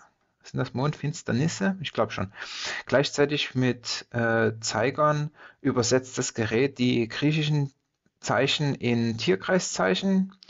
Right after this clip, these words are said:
und auch in alemannische Zeichen. So wie ich das hier gelesen habe, gibt es sozusagen noch eine dritte Variante, das sind die alemannischen Zeichen. Und das werden wahrscheinlich diese Runen sein, die wir kennen. Kleiner, ja, Spaß, Fakt an dem Punkt.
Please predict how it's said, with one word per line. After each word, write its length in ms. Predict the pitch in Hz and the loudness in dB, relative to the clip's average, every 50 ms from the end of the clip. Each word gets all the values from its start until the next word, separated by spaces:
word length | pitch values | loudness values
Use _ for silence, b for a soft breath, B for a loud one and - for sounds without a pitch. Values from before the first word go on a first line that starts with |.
| B B B B | B B B B
und 300 | - 143 147 139 - - | 2 2 2 2 2 0
auch 160 | 127 135 - | 0 0 0
in 180 | - 131 127 - | 0 0 0 2
alemannische 640 | - 117 127 120 110 101 117 151 165 160 - - | 2 2 2 4 4 4 4 4 2 2 0 -2
Zeichen. 480 | - - - 107 104 - - 90 90 92 | -4 -4 -2 0 0 0 -2 -2 -4 -4
So 160 | 95 104 107 | -4 -2 -2
wie 60 | 110 | -2
ich 100 | - - | -2 -2
das 140 | - 117 107 | -4 -6 -4
hier 160 | - 127 127 | 0 0 2
gelesen 340 | 123 123 123 135 135 - 147 | 2 4 2 2 0 0 -2
habe, 220 | 143 139 - - - | -4 -4 -6 -10 -14
gibt 220 | - - 123 - - | -12 -12 -12 -12 -10
es 80 | 117 | -6
sozusagen 360 | - 123 117 - - 123 120 117 | -4 -4 -4 -4 -6 -4 -4 -4
noch 120 | 113 113 | -4 -4
eine 220 | - 117 117 117 | -4 -2 -2 -4
dritte 260 | 113 - - 123 135 120 | -4 -6 -6 -4 -2 -2
Variante, 380 | 120 117 117 120 117 123 123 | -2 -2 -2 -2 -2 -2 -2
das 80 | 113 - | -4 -4
sind 100 | - 113 | -6 -6
die 80 | 123 | -4
alemannischen 560 | - 110 113 113 113 113 123 127 123 - - - | -2 -2 0 0 2 0 0 0 -2 -4 -6 -6
Zeichen. 400 | - 95 - 107 - 139 131 B B B B B B B B B B | -4 -6 -4 -4 -4 -6 -6 B B B B B B B B B B
Und 140 | - 117 113 | 0 2 2
das 160 | 113 107 110 | 2 2 2
werden 160 | 117 127 139 | 2 2 2
wahrscheinlich 460 | 131 120 107 120 120 120 123 110 - | 0 0 0 0 0 2 2 0 0
diese 380 | - 120 110 110 113 107 104 104 | 0 -2 0 2 2 2 2 0
Runen 720 | - - - - 107 113 120 135 151 156 156 139 127 120 | -2 -4 -8 -6 -2 2 4 4 6 6 4 4 2 0
sein, 300 | 107 104 104 107 113 113 | 0 0 2 2 2 2
die 100 | 110 110 | 2 2
wir 80 | 117 113 | 0 -2
kennen. 340 | 113 120 127 143 160 170 - B B B B B B B B | -2 0 0 0 0 0 -2 B B B B B B B B
Kleiner, 760 | - - 117 120 123 127 123 120 120 120 117 113 117 113 113 110 | -4 -2 0 0 2 2 2 2 2 2 2 0 0 -4 -10 -8
ja, 320 | 107 101 95 98 98 98 - _ _ _ _ _ _ _ _ _ - - | -4 -2 -2 -2 -2 -4 -10 _ _ _ _ _ _ _ _ _ -6 -6
Spaß, 680 | - - _ - 110 104 120 135 156 - - - - 117 | -6 -6 _ 0 2 2 4 2 2 0 -2 -4 -6 -8
Fakt 640 | - - - 143 160 - - - - - - - - | -8 -4 0 0 0 0 -2 -10 -8 -8 -8 -6 -2
an 160 | - 123 123 | 0 0 4
dem 240 | 120 127 131 147 147 | 4 4 2 2 -2
Punkt. 420 | - - 123 127 156 165 - - | -2 -2 0 0 0 -2 -4 -6